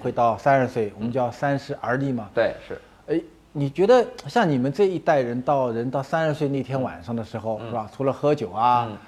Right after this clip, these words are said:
Speaker 1: 是吧？请朋友们以外，
Speaker 2: 嗯。
Speaker 1: 如果面对镜子要讲几句话，说，
Speaker 2: 嗯。
Speaker 1: “我到了三十岁了。”
Speaker 2: 嗯。
Speaker 1: 你认为怎么样的一个人三十岁的时候是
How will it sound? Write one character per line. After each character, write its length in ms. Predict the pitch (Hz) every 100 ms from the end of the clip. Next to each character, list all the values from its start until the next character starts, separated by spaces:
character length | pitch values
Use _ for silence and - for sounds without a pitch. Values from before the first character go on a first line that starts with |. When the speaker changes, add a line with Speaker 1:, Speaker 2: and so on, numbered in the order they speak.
| -
Speaker 1:
是 60 | -
吧？ 220 | 120 101
请 160 | - 98
朋 160 | 104
友 80 | 123
们 160 | 123 110
以 60 |
外， 260 | 101 113 98 -
Speaker 2:
嗯。 160 | 107 101 - -
Speaker 1:
如 160 | 151
果 100 | 170
面 280 | 151 165 156
对 180 | 147 156
镜 260 | 151 170 139
子 180 | 117
要 140 | 117 113
讲 320 | 110 101 113
几 140 | 110
句 180 | 98 110
话， 240 | 104 123 104
说， 220 | 113 110
Speaker 2:
嗯。 140 | 107 98 _ - -
Speaker 1:
“我 100 | 107
到 140 | 131
了 100 | 123
三 240 | - 147
十 120 | 135 127
岁 100 | 104
了。” 120 | 95 - _ _
Speaker 2:
嗯。 180 | 110 107 - _ 143
Speaker 1:
你 120 | 120 135
认 120 | 190
为 80 | 190
怎 140 | 135
么 80 | 107
样 180 | 185 233
的 80 |
一 80 | 190
个 80 | 175
人 220 | 131 131
三 260 | 139 170 165
十 120 | 147
岁 240 | - 151
的 80 | 117
时 120 | 107
候 220 | 107 107 104
是 320 | - 120